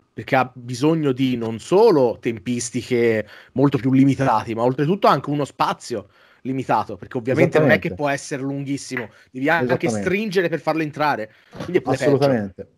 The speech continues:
Speaker 2: E a volte devi, sei costretto a far partire il sottotitolo qualche secondo prima,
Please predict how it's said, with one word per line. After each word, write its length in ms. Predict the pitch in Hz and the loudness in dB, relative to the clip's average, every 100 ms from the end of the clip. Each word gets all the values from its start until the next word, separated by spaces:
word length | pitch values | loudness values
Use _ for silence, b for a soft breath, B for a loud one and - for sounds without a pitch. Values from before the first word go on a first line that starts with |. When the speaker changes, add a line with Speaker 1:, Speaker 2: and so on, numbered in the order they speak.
| _ | _
Speaker 2:
E 120 | 131 | 2
a 60 | 127 | 4
volte 360 | 151 151 151 | 6 4 4
devi, 360 | 135 127 120 - | 2 2 -2 -4
sei 180 | 135 123 | -4 -2
costretto 540 | 127 - 147 143 135 | -2 0 2 2 0
a 40 | |
far 240 | 120 127 - | 0 0 0
partire 300 | 120 127 131 | -2 0 -2
il 40 | |
sottotitolo 420 | 131 131 131 127 | -2 -2 2 2
qualche 240 | 113 113 123 | 2 0 -4
secondo 360 | - 123 127 123 | -6 -4 -2 0
prima, 340 | 190 214 | 0 0